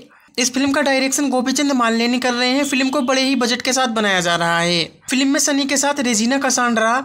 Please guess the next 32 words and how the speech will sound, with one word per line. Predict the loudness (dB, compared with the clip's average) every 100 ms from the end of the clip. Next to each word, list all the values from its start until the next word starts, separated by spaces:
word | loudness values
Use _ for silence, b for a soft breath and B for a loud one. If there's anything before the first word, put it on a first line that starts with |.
| B B -2
और | 0
श्यामी | 2 0 0
खैर | 0 0
नजर | 0 0 0 0
आएंगी। | 0 0 0 -2
इसके | -2 0
अलावा | 0 2 0
एक्टर | -2 -2 -2
रणदीप | 0 0 0 0
हुड्डा | -2 0 0
को | 0
भी | 0
बताया | 0 0 0
जा | 0 0
रहा | 0 0
है। | 0 0 0 0
और | 0
फिर | 0 -2
चार | 0 0 0
हीरो | 0 0 0
वाली | 0 0
फिल्म | 0 0 2
बाप | 0 0
of | -4 -2
all | -2 0
भी | 0
सनी | 0 0 0
देओल | 0 -2
के | 0
हिस्से | -2 -2 -2
में | 0 0
है। | 0 0